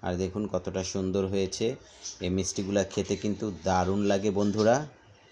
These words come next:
আহ, একবার হলেও আপনাদের বাসাতে ট্রাই করবেন। খুব কম সময়ে, কম উপকরণে এই মিষ্টিটা তৈরি করলাম। আর খুবই মজার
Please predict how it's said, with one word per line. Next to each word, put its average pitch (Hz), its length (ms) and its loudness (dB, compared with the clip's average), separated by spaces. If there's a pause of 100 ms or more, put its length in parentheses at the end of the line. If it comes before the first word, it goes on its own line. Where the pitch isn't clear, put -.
(1000)
আহ, 87 360 2
একবার 101 380 4
হলেও 110 280 4
আপনাদের 90 560 2
বাসাতে 90 440 0
ট্রাই 92 260 2
করবেন। 98 320 -2 (100)
খুব 123 260 -2
কম 120 220 6
সময়ে, 107 540 2
কম 107 360 2
উপকরণে 98 680 0
এই 104 60 2
মিষ্টিটা 95 460 -2
তৈরি 95 280 2
করলাম। 98 480 -2 (1120)
আর 85 480 2 (1600)
খুবই 104 280 2
মজার 98 460 4